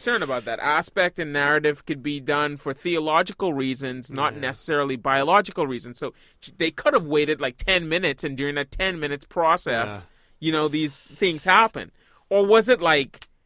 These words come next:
Speaker 1: just as they covered it, Jesus is like, "Get a ladle and scoop it out," and it was done?
Speaker 2: I, I mean, I think for us to know the answer would mean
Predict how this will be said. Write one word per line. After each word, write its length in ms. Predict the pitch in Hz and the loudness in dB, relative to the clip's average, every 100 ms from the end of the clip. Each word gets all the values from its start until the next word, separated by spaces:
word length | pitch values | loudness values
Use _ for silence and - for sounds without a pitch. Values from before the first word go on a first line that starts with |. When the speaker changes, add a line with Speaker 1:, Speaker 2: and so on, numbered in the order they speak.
| _ _ | _ _
Speaker 1:
just 260 | - 185 208 | 2 4 4
as 140 | 220 | 0
they 140 | 170 196 | 0 0
covered 460 | - 233 220 220 | 4 4 4 2
it, 180 | 160 139 | 0 -2
Jesus 320 | 147 160 160 | -2 -4 -4
is 80 | 156 | -8
like, 240 | 143 123 104 - _ _ | -4 -6 -8 -20 _ _
"Get 160 | 143 156 | -2 0
a 60 | |
ladle 340 | 151 143 147 147 | 0 2 0 -2
and 100 | 127 | -6
scoop 260 | - 156 156 | -6 -6 -2
it 80 | |
out," 140 | 131 131 | -2 -2
and 120 | 127 | -6
it 60 | 120 | -10
was 180 | 113 - | -12 -12
done? 360 | 127 107 85 - - | -10 -10 -14 -18 -12
Speaker 2:
I, 120 | - - - | -12 -12 -12
I 100 | 196 | -2
mean, 260 | 208 196 - | 0 0 0
I 120 | 208 | 2
think 200 | 220 277 | 4 2
for 220 | - 240 196 | 4 2 4
us 200 | 220 - | 0 2
to 120 | 214 | 0
know 220 | 190 202 | 2 2
the 320 | 180 170 165 202 | 0 -4 -2 -2
answer 280 | 202 - | -2 -2
would 160 | 165 160 | -4 -2
mean 500 | 170 190 190 180 160 | -2 0 0 -2 -6